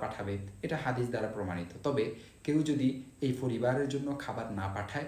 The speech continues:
অথবা এই পরিবার যদি নিজেরাই রান্নাবান্না করে তাতে কোনো অসুবিধা নেই। তবে আমাদের দেশে চুলায় আগুন জ্বালানো যাবে না বলে যে আকীদা লালন করা হয় তা সম্পূর্ণ বিবর্জিত, যার কোনো ভিত্তি নেই। এরূপ আকীদা পরিহার করা অত্যন্ত জরুরি।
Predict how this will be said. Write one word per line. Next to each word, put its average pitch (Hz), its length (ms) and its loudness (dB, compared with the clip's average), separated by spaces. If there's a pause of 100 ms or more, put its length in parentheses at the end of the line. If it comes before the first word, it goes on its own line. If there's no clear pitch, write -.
(140)
অথবা 117 420 -4 (200)
এই 139 100 6
পরিবার 127 440 2
যদি 139 200 2
নিজেরাই 127 400 2
রান্নাবান্না 98 480 -4
করে 127 220 -4 (280)
তাতে 160 200 -2
কোনো 117 180 -4
অসুবিধা 98 400 -4
নেই। 82 100 -6 (200)
তবে - 200 4 (380)
আমাদের 110 380 -4
দেশে 117 380 -4 (120)
চুলায় 131 380 -2
আগুন 104 280 -4
জ্বালানো 95 340 0
যাবে 92 260 -4
না 92 100 -4
বলে 95 220 -4
যে 98 160 0
আকীদা 127 420 0
লালন 95 300 -2
করা 98 180 -2
হয় 120 180 0 (360)
তা 110 100 -6
সম্পূর্ণ 104 640 -6
বিবর্জিত, 95 520 -4 (400)
যার 98 280 0
কোনো 98 160 -2
ভিত্তি 95 320 -2
নেই। 87 160 -4 (180)
এরূপ 117 320 -6
আকীদা 104 380 -6
পরিহার 101 480 -2
করা 123 160 -4 (100)
অত্যন্ত 110 440 -6
জরুরি। 90 420 -6